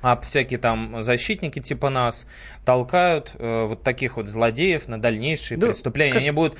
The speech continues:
Speaker 1: насиловать и насиловать и насиловать всю
Speaker 2: Какие же
Speaker 1: жизнь.
Speaker 2: мы защитники? Я вот, э, так сказать, тебе, как, ну, вот, а, опять же, рассказывал, <laughs> у нас всё интересно происходит до передачи. Я говорю: Егор, ну ты посмотри, почему "Дом два", да, наш с-, с-,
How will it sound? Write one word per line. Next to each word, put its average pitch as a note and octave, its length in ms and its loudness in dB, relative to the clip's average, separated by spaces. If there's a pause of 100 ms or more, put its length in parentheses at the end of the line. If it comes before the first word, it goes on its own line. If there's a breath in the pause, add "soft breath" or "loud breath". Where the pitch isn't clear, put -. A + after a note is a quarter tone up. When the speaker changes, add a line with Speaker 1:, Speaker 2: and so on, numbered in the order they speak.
(100)
Speaker 1:
насиловать G#3 720 2
и E3 100 2
насиловать F3+ 760 2
и E3 80 2
насиловать C#3+ 600 0
всю - 100 2
Speaker 2:
Какие D#3+ 160 2
же C#3 80 4
Speaker 1:
жизнь. C3+ 120 4
Speaker 2:
мы A3+ 160 2 (380 loud breath)
защитники? F#3 480 0
Я G3+ 60 8
вот, A#3 120 2
э, F#3 140 4
так F3+ 80 2
сказать, - 300 0 (100)
тебе, G#3+ 200 2
как, - 220 2
ну, F#3 140 0
вот, D#3+ 100 0
а, D#3+ 160 8
опять F3 300 2
же, D3+ 80 2
рассказывал, F#3+ 420 4
<laughs> E3 40 0
у - 20 -
нас F3+ 80 4
всё - 280 2
интересно A3+ 460 2
происходит G#3+ 420 2
до F#3 120 4
передачи. E3+ 400 2 (400 loud breath)
Я F3+ 100 4
говорю: A#3+ 180 2
Егор, C4+ 240 6
ну G#3+ 80 0
ты B3 80 -4
посмотри, C4+ 360 4
почему C#4+ 340 2
"Дом G#3+ 300 4
два", F#3 320 6
да, D3 240 6
наш D4 220 6
с-, - 280 0
с-, D#3+ 220 0